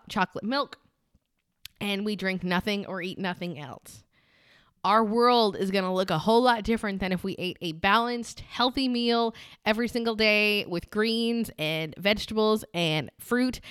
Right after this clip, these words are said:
and protein on it. And we drank water and we had a little bit of coffee, a little espresso.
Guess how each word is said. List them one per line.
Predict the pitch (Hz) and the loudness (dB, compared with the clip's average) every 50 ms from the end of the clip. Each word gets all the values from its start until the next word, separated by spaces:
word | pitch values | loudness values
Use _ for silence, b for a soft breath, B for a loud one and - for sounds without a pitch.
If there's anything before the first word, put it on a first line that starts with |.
| B B B | B B B
and | B 185 185 180 165 - | B -2 0 -2 -2 0
protein | - 240 247 254 - 254 240 226 | 4 4 4 4 4 2 0 0
on | 220 214 220 220 | 2 0 0 0
it. | 226 226 - - B B B B B - | -2 -4 -8 -14 B B B B B -2
And | 220 233 226 220 214 208 208 208 208 - - | 2 2 4 6 6 4 4 2 0 -4 -6
we | - 190 208 240 240 240 240 240 226 - _ - | -6 -4 0 0 2 2 2 0 0 -4 _ -12
drank | - - 196 233 233 240 202 | -8 -2 0 0 0 0 0
water | 208 220 262 370 427 226 143 127 - - - _ _ _ _ - | 0 2 2 2 2 2 0 0 -2 -6 -10 _ _ _ _ 0
and | 220 233 247 240 226 220 | 2 2 2 2 2 0
we | 254 247 214 | 0 0 -2
had | - 226 233 | -2 -4 -6
a | 240 | -4
little | 233 233 247 269 233 | -2 -2 -2 -2 0
bit | 262 262 | 0 0
of | 254 - - | 0 0 -2
coffee, | - 220 285 - - - 208 175 160 104 | -2 -2 -2 -4 -4 -4 -4 -2 -2 -2
a | 185 | -2
little | 214 226 233 - - | -2 -2 -2 -2 -4
espresso. | 226 - - - - - 233 - - - - - - 190 160 175 160 160 - | -6 -8 -8 -8 -6 -4 -4 -4 -4 -8 -10 -10 -10 -8 -6 -6 -6 -6 -6